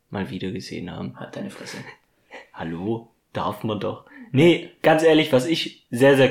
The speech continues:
Speaker 1: cool fand, als wir, ähm, wir haben nämlich, äh, ikea Hotdogs gemacht. Und
Speaker 2: Mhm.
Speaker 1: ich fand das irgendwie so nice, wie wir die so,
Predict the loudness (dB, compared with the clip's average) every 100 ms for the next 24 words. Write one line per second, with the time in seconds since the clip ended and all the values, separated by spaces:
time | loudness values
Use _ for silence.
0 | 2 0 2 2 4 2 0 -16 -4 -2
1 | -2 -2 2 4 2 2 0 0 0 2
2 | 4 2 2 -2 -4 -6 -6 -4 -6 -4
3 | 2 2 2 0 -4 -6 -6 -2 -2 -4
4 | -10 _ -20 -20 -20 -8 -2 -2 2 2
5 | 2 2 4 4 4 2 4 6 6 4
6 | 2 -2 -2 -2 0 -2 2 4 4 2